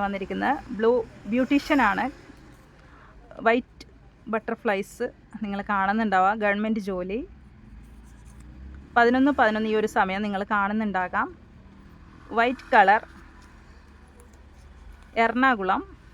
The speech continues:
അശ്വതി. പൂയം. കെ ആണ്, ലെറ്റർ കെ. അനിഴം. വൈ എന്ന് കിട്ടിയിട്ടുണ്ട്.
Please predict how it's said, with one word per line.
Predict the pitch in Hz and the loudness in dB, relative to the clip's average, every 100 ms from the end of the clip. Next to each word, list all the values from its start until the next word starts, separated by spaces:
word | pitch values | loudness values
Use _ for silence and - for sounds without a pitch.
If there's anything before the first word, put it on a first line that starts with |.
| - - - | -20 -10 -6
അശ്വതി. | 233 - - 254 185 214 285 - - - - - - - - - - - - - - - | -4 -6 -4 -4 -4 -8 -10 -12 -20 -20 -20 -20 -20 -20 -20 -20 -20 -20 -20 -20 -16 -6
പൂയം. | 240 254 254 202 320 - - - - - - - - | -2 0 0 -2 -6 -14 -20 -20 -20 -20 -20 -20 -8
കെ | 262 240 254 220 | -2 0 2 2
ആണ്, | 185 269 302 | 0 -4 -4
ലെറ്റർ | 214 226 220 - | -4 -6 -6 -6
കെ. | 190 254 311 - - - - - - - - - - - - - - - - - - | -6 -6 -8 -18 -20 -20 -20 -20 -20 -20 -20 -20 -20 -20 -20 -20 -20 -20 -20 -8 0
അനിഴം. | 240 262 262 214 226 - - - - - - - - - - - 214 | 4 4 4 2 0 -4 -20 -20 -20 -20 -20 -20 -20 -20 -20 -10 2
വൈ | 226 226 254 254 | 4 4 2 2
എന്ന് | 208 | 0
കിട്ടിയിട്ടുണ്ട്. | 180 185 190 190 | -2 -6 -4 -2